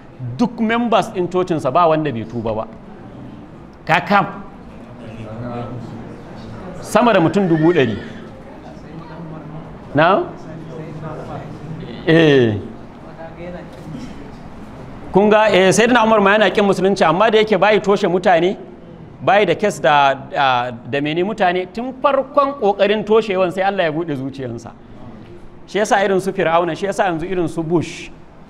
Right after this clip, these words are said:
irin su, ba, ba za su tuba ba fa, Allah ne kaɗai ya san gaibu,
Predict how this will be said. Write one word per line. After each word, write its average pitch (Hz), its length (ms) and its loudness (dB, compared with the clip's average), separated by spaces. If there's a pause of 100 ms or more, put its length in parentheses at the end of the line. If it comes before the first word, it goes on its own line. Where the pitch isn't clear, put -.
(600)
irin 175 240 2
su, 165 160 -4
ba, 160 400 0
ba 147 100 0
za 269 100 0
su 262 100 -8
tuba 214 300 0
ba - 20 -6
fa, 214 300 0
Allah 254 260 2
ne 214 120 0
kaɗai 233 280 2
ya 226 80 4
san 226 220 0
gaibu, 220 360 2